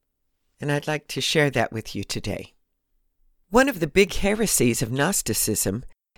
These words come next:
is that all second-order powers are redeemed by Christ and all will someday return to the paradise of the fullness. Yay!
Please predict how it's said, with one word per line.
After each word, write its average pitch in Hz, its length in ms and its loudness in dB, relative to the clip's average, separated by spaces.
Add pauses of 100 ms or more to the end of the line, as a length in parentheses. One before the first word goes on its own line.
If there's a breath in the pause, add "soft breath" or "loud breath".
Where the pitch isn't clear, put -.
is 151 160 2
that - 220 4 (120)
all 240 320 6
second-order 117 680 2
powers 113 600 2
are 127 100 2
redeemed 151 480 0
by 117 120 4
Christ - 720 0 (300 loud breath)
and 135 160 2 (140)
all 208 320 6
will 139 160 2
someday 180 480 2
return 156 420 2
to - 140 -4
the - 80 -4
paradise 143 680 4
of 127 80 -2
the 127 80 0
fullness. - 680 0 (680)
Yay! 214 800 4